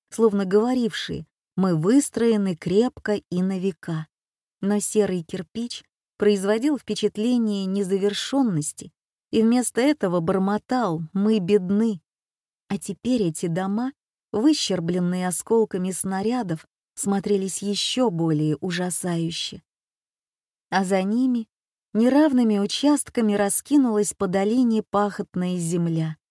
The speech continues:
Пёстрый коллаж из зелёных и коричневых заплаток, подпалённых полей пшеницы и кукурузы.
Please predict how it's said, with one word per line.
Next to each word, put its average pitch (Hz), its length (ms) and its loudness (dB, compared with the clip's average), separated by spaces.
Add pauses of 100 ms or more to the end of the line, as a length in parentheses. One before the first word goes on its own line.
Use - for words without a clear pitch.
(440)
Пёстрый 302 460 4
коллаж 220 560 2
из 190 160 0
зелёных 190 600 0
и 175 60 0
коричневых 180 680 -2
заплаток, 165 720 -2 (480)
подпалённых 175 880 0
полей 175 400 0
пшеницы 170 920 -4 (100)
и 214 80 -4
кукурузы. 156 880 -4